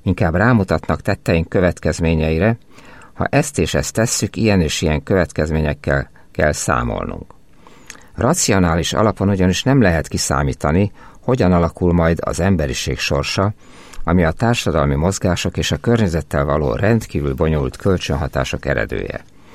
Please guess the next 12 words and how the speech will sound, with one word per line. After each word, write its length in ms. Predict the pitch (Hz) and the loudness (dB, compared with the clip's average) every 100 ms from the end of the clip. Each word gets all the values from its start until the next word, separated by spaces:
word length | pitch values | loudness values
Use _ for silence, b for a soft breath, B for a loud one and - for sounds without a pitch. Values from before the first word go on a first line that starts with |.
| B B B B B B B B | B B B B B B B B
Erre 220 | - 107 | 0 4
van 200 | 135 147 | 4 4
tudományos 520 | - 113 90 80 76 | 2 2 4 2 0
bizonyíték 640 | 78 82 76 69 - 65 - | -2 -2 0 -2 -2 -2 0
is, 260 | 110 - - - - | -2 -2 -8 -20 -6
az 140 | 92 | 0
emberiség 580 | 113 127 98 85 - 87 | 2 4 2 0 0 0
és 160 | 78 - | 0 0
környezete 600 | 123 117 92 90 85 85 | 0 2 2 0 -2 -2
kaotikus 640 | - 113 82 - - 76 | 0 0 0 -2 -4 -2
rendszert 460 | 85 76 - 65 - | 0 0 0 -2 0
alkot, 400 | 67 - 92 | -2 0 -2